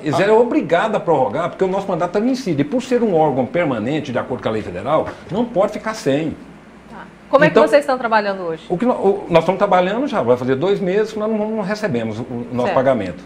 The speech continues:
Speaker 3: Hum.
Speaker 1: Então tem muitos conselheiros aí que já estão
Speaker 3: Agora, em
Speaker 1: passando
Speaker 3: questão,
Speaker 1: por
Speaker 3: questões
Speaker 1: dificuldade.
Speaker 3: estruturais dos
Speaker 1: Não,
Speaker 3: conselhos,
Speaker 1: estruturais
Speaker 3: e, e ele continua
Speaker 1: Não,
Speaker 3: recebendo verba.
Speaker 1: isso eu não vou nem,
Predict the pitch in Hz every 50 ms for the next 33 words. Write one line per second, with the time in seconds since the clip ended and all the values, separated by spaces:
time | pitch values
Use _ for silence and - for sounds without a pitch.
0 | - - - - - - - 90 - 131 151 147 170 151 170 165 - - 214 190
1 | - 165 135 139 139 120 120 147 170 - - 220 226 220 196 165 139 127 120 110
2 | 110 135 139 214 214 247 262 262 277 285 330 285 262 - - 277 - - - 247
3 | 240 185 262 254 247 254 262 285 285 - - 262 269 - 269 254 226 220 214 214
4 | 214 202 190 233 262 277 262 - - 240 208 - - - 247 240 254 277 277 226
5 | 151 151 190 233 254 247 254 254 262 277 - 233 240 247 262 285 294 - 294 285
6 | 285 - 277 247 262 285 294 208 233 233 294 - 269 277 285 240 226 196 170 165
7 | 170 170 - 170 170 196 214 247 247 190 196 196 180 202 247 262 240 -